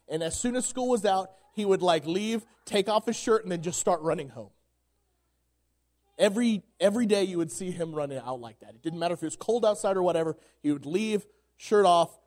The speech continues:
take off down the street. Because running was that big of a part of his life. It, in,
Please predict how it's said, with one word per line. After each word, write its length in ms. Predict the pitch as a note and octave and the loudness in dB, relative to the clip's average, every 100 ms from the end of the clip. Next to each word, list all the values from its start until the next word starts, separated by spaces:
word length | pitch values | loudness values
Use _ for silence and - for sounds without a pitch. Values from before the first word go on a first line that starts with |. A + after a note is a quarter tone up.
| _ | _
take 240 | - F3 D#3 | -4 -2 0
off 180 | D3+ - | -2 -2
down 180 | C3 | -4
the 60 | B2 | -6
street. 300 | - C3 F#2 _ _ _ _ _ _ _ _ _ _ _ _ _ _ _ - | -16 -16 -18 _ _ _ _ _ _ _ _ _ _ _ _ _ _ _ -10
Because 300 | C#3 F3 C#3 | -2 -2 0
running 380 | F#3 A3+ F3+ | 0 0 0
was 180 | D#3 B2 | -2 0
that 300 | D#3+ E3 C3 | 0 -2 -2
big 160 | D#3 D3 | -2 -2
of 80 | B2+ | -2
a 40 | |
part 200 | D3 C#3+ | -2 -2
of 100 | A#2+ | -4
his 160 | A#2 A2+ | -8 -10
life. 320 | A#2 G2+ - | -10 -10 -12
It, 160 | D3 D#3+ | -10 -4
in, 280 | E3 D3 | -4 -6